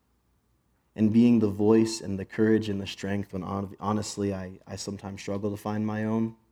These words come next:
Thank you for the promise that you have not just for me, but for all who call out your name, that you will not leave them alone and that you will not let them be put to shame.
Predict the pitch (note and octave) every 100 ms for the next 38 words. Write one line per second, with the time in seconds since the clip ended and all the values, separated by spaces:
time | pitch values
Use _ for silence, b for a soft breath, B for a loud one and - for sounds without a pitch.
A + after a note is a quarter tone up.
0 | _ _ _ _ _ _ _ _ _ _
1 | A#2 D3+ E3 C#3+ C#3 C3 A2 C#3 C#3 C3
2 | B2 - C3 A#2+ A#2+ A2+ B2 B2 B2+ -
3 | A2 G#2 B2 A2+ G#2+ - G#2+ - A#2 C#3+
4 | C#3 C3+ C3 - A#2+ B2 A#2+ A#2 A#2 A2
5 | G#2 G#2 G#2 F#2+ - G2+ - A2+ A2+ G#2+
6 | G#2 G#2 - b b b b b _ F#2+
7 | G#2+ A2+ A2 G#2 F#2+ F#2+ G2+ - G2+ G2+
8 | G2+ G2 F#2+ G2+ G2+ - A2 G#2+ G#2 G#2
9 | G2+ - _ _ _ - G#3+ - G#2 G2
10 | G2 - - - - - F2+ F2+ F2